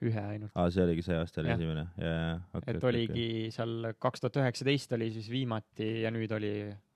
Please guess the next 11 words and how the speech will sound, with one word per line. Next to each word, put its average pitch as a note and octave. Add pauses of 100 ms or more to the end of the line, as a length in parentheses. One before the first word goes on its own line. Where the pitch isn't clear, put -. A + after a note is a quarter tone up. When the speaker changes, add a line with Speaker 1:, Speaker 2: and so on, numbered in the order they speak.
(200)
Speaker 1:
alles G#2+
järgmine, G#2
et -
Speaker 2:
Mhm. F#2+ (800)
Nojah, A#2
see C3
on A#2
suht, C3
äh, F#2
mõnus, F#2+
äh, E2